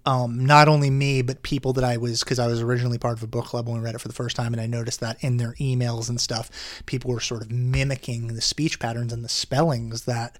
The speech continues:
Levin was using for these characters. And, like, now I think of that, I, I, I, I read that and I think,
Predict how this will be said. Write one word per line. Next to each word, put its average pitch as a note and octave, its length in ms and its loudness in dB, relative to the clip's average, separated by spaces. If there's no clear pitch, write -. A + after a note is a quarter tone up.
Levin B2+ 260 0
was A#2 180 -2
using B2+ 360 -2
for - 120 -10
these A2+ 200 -6
characters. B2+ 760 -2
And, A#2 500 -2
like, A2+ 380 -8
now D#3 420 8
I C3+ 100 0
think C3 240 -8
of A#2 100 -8
that, B2 300 -8
I, B2 80 -6
I, C3 280 -4
I, B2 280 -4
I A2+ 420 -8
read C3 320 0
that B2 160 -4
and C3 80 -10
I A#2+ 60 -6
think, A#2 360 -12